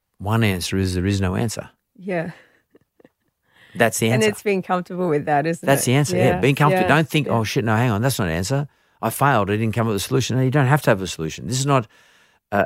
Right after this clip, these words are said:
Speaker 1: a maths problem
Speaker 2: Mm.
Speaker 1: where there is a formula and there is a solution,
Speaker 2: Mm.
Speaker 1: and you have to go through every single step and get to that perfect solution.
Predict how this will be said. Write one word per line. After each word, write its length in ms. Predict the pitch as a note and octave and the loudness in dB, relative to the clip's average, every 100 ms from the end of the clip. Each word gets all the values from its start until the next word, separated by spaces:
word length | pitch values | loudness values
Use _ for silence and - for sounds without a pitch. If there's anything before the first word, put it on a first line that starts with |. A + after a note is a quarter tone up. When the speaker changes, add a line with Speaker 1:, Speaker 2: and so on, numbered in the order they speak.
| - | 0
Speaker 1:
a 100 | G2+ | 0
maths 340 | G2+ G#2+ - | 0 0 -4
problem 600 | - - F2+ F2+ D3 D3+ G#2 | -8 0 0 2 -2 -4 -8
Speaker 2:
Mm. 260 | F#3 F3+ - _ _ | -14 -14 -18 _ _
Speaker 1:
where 340 | G2+ G2+ G2 G2 | -2 2 2 2
there 240 | F#2+ G2 | 2 2
is 220 | F#2+ F2+ | 2 2
a 140 | G2 G2 | 2 0
formula 640 | - G#2+ G#2 G2 F#2 F#2 | 0 2 4 2 4 2
and 180 | - F#2 | 0 0
there 160 | F2+ F2 | 2 4
is 120 | F2 | 2
a 120 | F2 E2+ | 2 0
solution, 600 | - E2+ G2 - A#1+ - _ - | 0 2 2 0 -4 -6 _ -12
Speaker 2:
Mm. 240 | F3 E3+ F3 | -8 -6 0
Speaker 1:
and 120 | F#2+ | 2
you 80 | G2 | 2
have 160 | F#2+ | 2
to 80 | - | 0
go 140 | F#2+ F#2 | 0 0
through 300 | - F#2 E2 | -2 -2 -2
every 160 | E2 | -8
single 320 | F2 G2+ E2+ | -10 -6 -4
step 260 | D#2 - F#2+ | -6 -6 -4
and 140 | E2 D#2 | -4 0
get 200 | G2+ - | -2 0
to 100 | E2+ | -2
that 180 | E2 | -2
perfect 360 | - F#2 D#2+ - | 0 -2 -2 -8
solution. 420 | - F2 F2 - | -4 -4 -4 -12